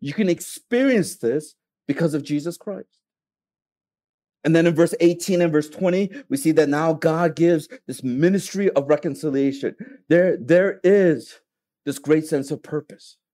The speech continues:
That I'm an ambassador for Jesus Christ now. I have a clear assignment that God is giving to me, a clear mission that God is giving to me, that I am now reconciled, and now I'm a reconciler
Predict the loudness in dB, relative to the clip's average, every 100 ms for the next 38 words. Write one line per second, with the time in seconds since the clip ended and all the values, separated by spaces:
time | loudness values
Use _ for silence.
0 | _ _ _ _ _ _ _ _ _ _
1 | _ _ _ _ 0 2 2 2 4 2
2 | 2 2 0 0 0 0 2 -2 -2 -2
3 | -2 -6 -2 -2 -2 -2 -4 -4 -8 -6
4 | 0 2 2 2 0 -4 -4 0 6 6
5 | 6 0 _ _ _ _ -8 -2 0 2
6 | 2 2 2 2 0 0 0 0 -2 -2
7 | 2 2 0 -4 -6 -6 2 4 4 2
8 | 2 2 2 -2 0 2 2 -4 -2 0
9 | 2 2 2 2 0 2 -2 -4 -2 0
10 | 2 0 -6 -4 0 0 2 2 4 4
11 | 4 4 4 2 -4 2 2 2 -4 0
12 | 2 4 4 2 2 2 2 2 2 2
13 | 2 2 -2 -2 2 4 4 4 4 2
14 | 0